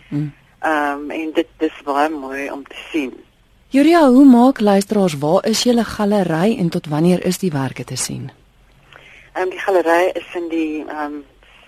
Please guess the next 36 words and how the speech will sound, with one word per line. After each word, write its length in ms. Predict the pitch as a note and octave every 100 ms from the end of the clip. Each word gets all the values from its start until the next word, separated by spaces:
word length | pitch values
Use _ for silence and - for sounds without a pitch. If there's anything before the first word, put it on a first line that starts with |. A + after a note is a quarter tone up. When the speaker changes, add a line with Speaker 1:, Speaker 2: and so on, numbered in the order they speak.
| _ _ -
Speaker 2:
ehm, 400 | D3 C#3+ C#3 C#3
Bellville 400 | - C#3+ C#3+ D3+ C#3+
Biblioteek 560 | C#3 A#2 - E3+ D#3 - -
Sentrum. 600 | E3 D#3+ - - - - _ _ _ - _ _ _
Ehm, 340 | - D3 C#3+ C#3
dis 180 | D#3+ -
net 220 | E3+ -
af 140 | D#3 -
van 180 | - D3
Voortrekkerweg 960 | - D#3+ - D3 C3 - - C#3 F3+ -
Speaker 1:
Mhm. 80 | D3
Speaker 2:
en 120 | D#3+
ek 140 | F#3+
dink 200 | - D3+
ons 120 | D4 - - - _
veg 240 | E3+ D#3
nog 220 | D#3 D3 -
wel 100 | C3+
daar 260 | C#3+ C3 -
so 100 | C#3
om 120 | C3 C3+
'n, 100 | C3 _ _ - _ -
'n 60 | - -
kunskern 800 | E3 D3 - - - C#3+ C#3+ C#3
daar 220 | B2 B2 -
te 80 | -
wees. 300 | A#2+ - - - _ _ _
En 200 | - D#3+
dan, 520 | D3+ D3+ D#3 D#3 D3+ - _ _
hulle 300 | - E3+ E3
kan, 240 | D#3+ F3+ F3 F3 -
die 140 | F3+
maklikste 560 | F3+ F#3 D4 - - F3
is 160 | D#3 -
om 120 | D3
ons 120 | D3